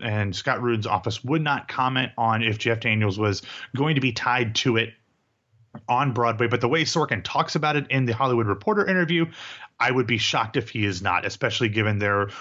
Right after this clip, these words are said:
working relationship on the T V show before. So this one, which doesn't come around until December of twenty nineteen, remember, uh, or s-, December of twenty eighteen, remember, um, I, I would imagine that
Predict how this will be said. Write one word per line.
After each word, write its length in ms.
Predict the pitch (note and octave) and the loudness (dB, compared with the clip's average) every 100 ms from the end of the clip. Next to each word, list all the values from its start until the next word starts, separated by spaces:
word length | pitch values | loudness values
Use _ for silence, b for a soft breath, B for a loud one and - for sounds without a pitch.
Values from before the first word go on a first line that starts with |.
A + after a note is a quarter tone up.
| B | B
working 320 | C3+ C3 A#2+ | -4 0 0
relationship 600 | G#2+ G#2+ G2+ - A2+ G#2+ G2+ | 2 2 2 0 -2 0 0
on 80 | G2 | 0
the 80 | |
T 200 | F2+ - | -2 -2
V 140 | F2+ F#2 | -2 -2
show 200 | - G2 | 0 -2
before. 440 | F2+ F2 G#2 F2 | -2 -2 0 0
So 440 | E2+ - G3 C3 A#2 B B - | 0 0 0 0 -2 B B -4
this 200 | F3+ - | -2 0
one, 120 | C#3+ | 2
which 160 | C3 - | 2 0
doesn't 240 | D3 C#3 | -2 -2
come 160 | C#3+ A#2 | 0 2
around 260 | B2 B2 | 2 2
until 300 | A2+ A2 C3 | 0 0 -2
December 720 | G#2+ A#2 - - D#3 E3 D#3 | -2 -2 -2 0 0 2 2
of 100 | C3+ | 0
twenty 260 | A2 C#3+ B2 | -2 -2 0
nineteen, 540 | A2 G#2+ - A#3+ G#3+ | 0 0 -2 -2 2
remember, 500 | A2+ G2+ G2 G2+ G#2+ B B B - | 2 2 2 2 0 B B B -6
uh, 160 | C3 C3+ | -2 0
or 40 | |
s-, 160 | C3+ - | 0 0
December 380 | D3+ C3+ E3+ A#2+ | 0 0 0 -2
of 60 | |
twenty 300 | G#2+ C#3+ A2+ | 0 0 0
eighteen, 360 | F3 G3 - A#2+ | 0 -2 -2 0
remember, 420 | G#2 G2+ G2 G2+ B B - | 2 2 2 0 B B -8
um, 440 | A#2+ A2 G#2+ G#2+ A2 | -2 0 2 0 -2
I, 240 | G#2+ G#2+ - | 0 -2 0
I 160 | A2 | 0
would 140 | C3 D3 | 0 0
imagine 360 | C#3 D3+ C#3+ | 2 0 0
that 180 | C3 B2+ | 0 -2